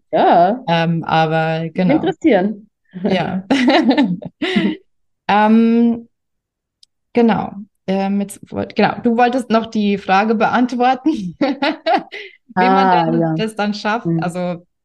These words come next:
Speaker 2: trotzdem, also wenn jemand den Content nicht, tatsächlich ist es eine Frage, die ich mir auch schon gestellt habe, ne?
Speaker 1: Mhm, mhm.
Speaker 2: Ist es dann wirklich authentisch? Ähm,
Speaker 1: Mhm.
Speaker 2: und ich stelle mir persönlich auch die Frage,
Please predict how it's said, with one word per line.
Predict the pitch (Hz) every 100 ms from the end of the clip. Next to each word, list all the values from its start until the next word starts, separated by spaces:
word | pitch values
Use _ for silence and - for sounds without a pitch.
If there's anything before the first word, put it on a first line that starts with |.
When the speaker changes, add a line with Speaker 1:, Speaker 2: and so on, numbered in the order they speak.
| _ _
Speaker 2:
trotzdem, | - 220 214 - 208 202 208 214 - _ -
also | 185 180 175
wenn | 185 214
jemand | 202 190 185
den | 180
Content | 175 196 202 196 -
nicht, | 180 - -
tatsächlich | - 214 226 277 240
ist |
es | 196
eine | 190
Frage, | - 170 208
die | 185
ich | 175
mir | 170
auch | 156 180
schon | 180 170
gestellt | 170 - 160 170
habe, | 170 165 156
ne? | 156 202 208
Speaker 1:
Mhm, | 160 - 170 190
mhm. | 170 165
Speaker 2:
Ist | 214 170
es | 233
dann | - 170 175 170
wirklich | 226 240 226 226 226 226 - _ _ _ -
authentisch? | 165 160 - 175 170 208 240 277 294 320 330 - - _ -
Ähm, | 185 185 185 185 175 -
Speaker 1:
Mhm. | 165 175 196 _ _ _
Speaker 2:
und | - 196 190 -
ich | 208
stelle | - - 180 190
mir | 196 254 254
persönlich | 247 233 226 226
auch | 202 202
die | 202
Frage, | 202 180 180 180 170